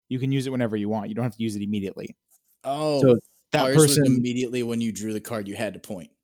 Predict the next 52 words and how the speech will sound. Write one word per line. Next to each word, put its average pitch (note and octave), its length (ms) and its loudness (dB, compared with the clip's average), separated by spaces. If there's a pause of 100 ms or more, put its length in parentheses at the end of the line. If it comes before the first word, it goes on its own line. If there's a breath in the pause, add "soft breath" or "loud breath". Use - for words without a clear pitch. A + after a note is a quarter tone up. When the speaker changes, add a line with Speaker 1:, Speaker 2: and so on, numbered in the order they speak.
(220)
Speaker 1:
So - 180 4
that D3+ 220 4
person D3 440 4
could C#3+ 180 2
just C3 180 0
randomly C3 520 0
just A#2 240 -8
put C#3+ 120 -2
their A#2+ 100 0
hand B2 200 2
in A#2 80 0
the G2+ 160 -2
air, F#2 320 -12
and A2 160 -2
y-, G#2+ 140 -2 (260)
then B2 180 4
you, A2+ 560 2
who B2+ 140 2
are C3 80 6
the A#2 80 0
last B2 260 2
person A#2 280 0
to G#2+ 60 -2
do A2+ 180 2
it G#2+ 180 0
when A2 140 0
they A#2 120 4
put A2 160 -6
their A2 100 0
hand A2+ 180 0
in G#2+ 80 0
the G2+ 140 -2
air G2 280 -6 (760)
is. A2+ 320 6
And C#3 160 6
if B2+ 120 4
the, C3 200 4
if C#3+ 100 2
another D#3+ 280 8
person E3+ 260 8
draws C#3 300 6
seven, C#3 300 4
you A#2 140 4
lose A2+ 340 2
your G2+ 100 -6
seven. - 420 -12 (1040)
Um, G#2+ 760 0 (560)
eight D#3+ 200 10
is D#3+ 160 8
mates. C3 440 2
You B2+ 100 0
choose D3+ 320 -2